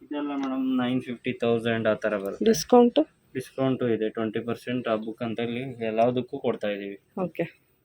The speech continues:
Speaker 1: ಯುಗಾದಿ ಆಫರ್ ಅಂತ ಹೇಳಿ.
Speaker 2: ಹಾ, ನೆಕ್ಸ್ಟ್ ಇದ್ ಬಿಟ್ರೆ ನೆಕ್ಸ್ಟ್ ಯಾವ ಸೈಜ್ ಇದೆ?
Speaker 1: ನೆಕ್ಸ್ಟ್ ಮೇಡಮ್ ಇದು ತ್ರೀ ಮಂತ್ಸ್‌ದು, ನೆಕ್ಸ್ಟ್ ಸಿಕ್ಸ್ ಮಂತ್ ಬರುತ್ತೆ.
Speaker 2: ಸಿಕ್ಸ್ ಮಂತ್ಸ್‌ದು ತೋರಿಸಿ ಅದೊಂದು.
Speaker 1: ಸಿಕ್ಸ್ ಮಂತ್ ಬೇಬಿ ಇದು.
Speaker 2: ಏನ್ ಮೆಟೀರಿಯಲ್ ಇದು? ಆರ್ಗಾನ್ಸಾ?
Speaker 1: ಆರ್ಗಾನ್ಸಾ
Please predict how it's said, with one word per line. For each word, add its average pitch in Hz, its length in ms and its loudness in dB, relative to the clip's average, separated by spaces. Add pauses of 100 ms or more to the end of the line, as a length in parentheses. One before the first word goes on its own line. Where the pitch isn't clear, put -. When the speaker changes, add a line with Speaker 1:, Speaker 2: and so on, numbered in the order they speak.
(1600)
Speaker 1:
ಯುಗಾದಿ 123 420 -2
ಆಫರ್ 110 540 -2
ಅಂತ 104 220 -8
ಹೇಳಿ. 107 200 -6
Speaker 2:
ಹಾ, 208 60 4
ನೆಕ್ಸ್ಟ್ 214 340 6
ಇದ್ 226 140 6
ಬಿಟ್ರೆ 233 300 6
ನೆಕ್ಸ್ಟ್ 202 300 6
ಯಾವ 190 120 8
ಸೈಜ್ 185 340 2
ಇದೆ? 175 260 -2 (360)
Speaker 1:
ನೆಕ್ಸ್ಟ್ 131 300 -6
ಮೇಡಮ್ 143 400 0
ಇದು 135 480 2 (480)
ತ್ರೀ 143 180 6
ಮಂತ್ಸ್‌ದು, 135 480 4
ನೆಕ್ಸ್ಟ್ 131 400 0
ಸಿಕ್ಸ್ - 280 -4
ಮಂತ್ 120 240 4
ಬರುತ್ತೆ. 104 360 -6
Speaker 2:
ಸಿಕ್ಸ್ - 380 0
ಮಂತ್ಸ್‌ದು 180 580 -2
ತೋರಿಸಿ 170 320 2
ಅದೊಂದು. 156 360 -8 (1600)
Speaker 1:
ಸಿಕ್ಸ್ - 260 -8
ಮಂತ್ 117 200 -4
ಬೇಬಿ 104 260 -2
ಇದು. 127 420 -2
Speaker 2:
ಏನ್ 240 220 10
ಮೆಟೀರಿಯಲ್ 220 400 2
ಇದು? 247 400 2
ಆರ್ಗಾನ್ಸಾ? 196 540 6
Speaker 1:
ಆರ್ಗಾನ್ಸಾ 120 420 4